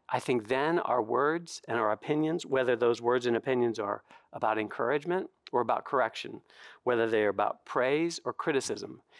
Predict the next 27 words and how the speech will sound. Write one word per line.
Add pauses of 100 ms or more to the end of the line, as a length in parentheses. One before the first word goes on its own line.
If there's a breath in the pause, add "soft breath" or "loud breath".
(200 loud breath)
if
we're
actively
engaged,
then
I
think
those
words
will
be
more
than
just (300 soft breath)
voiced, (140)
they'll
actually
be
heard. (560 soft breath)
And
I
think
that
makes
a
healthy
church.